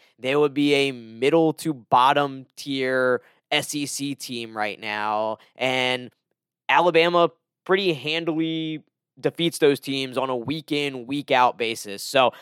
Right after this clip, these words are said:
I'm not that interested in this game. So for me, T V one is a current S E C matchup. South Carolina at Arkansas, and I am betting this game as well. I am betting the Razorbacks minus eight and a half. I did not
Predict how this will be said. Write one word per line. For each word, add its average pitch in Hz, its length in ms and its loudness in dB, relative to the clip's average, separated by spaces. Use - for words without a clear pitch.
I'm 226 300 4
not 208 260 2
that 196 180 2
interested 196 360 -4
in 196 80 -4
this 190 140 -2
game. 190 240 -4
So 156 140 -2
for 147 120 -4
me, 190 160 -6
T 190 160 -8
V 180 140 -6
one 175 280 2
is 160 380 0
a 156 380 0
current 220 400 4
S 143 220 -2
E 127 100 -8
C 110 200 -10
matchup. 98 440 -6
South 165 260 4
Carolina 175 520 2
at 143 260 2
Arkansas, 139 800 2
and 131 100 -4
I 147 80 2
am 139 240 -2
betting 160 380 2
this 165 180 0
game 143 320 -4
as 135 140 -6
well. 113 480 0
I 139 160 2
am 156 160 0
betting 139 360 0
the 135 60 -4
Razorbacks 147 800 2
minus 127 580 -4
eight 127 220 -8
and 107 100 -20
a 95 60 -14
half. 143 560 2
I 147 60 -6
did 156 140 -2
not 143 400 2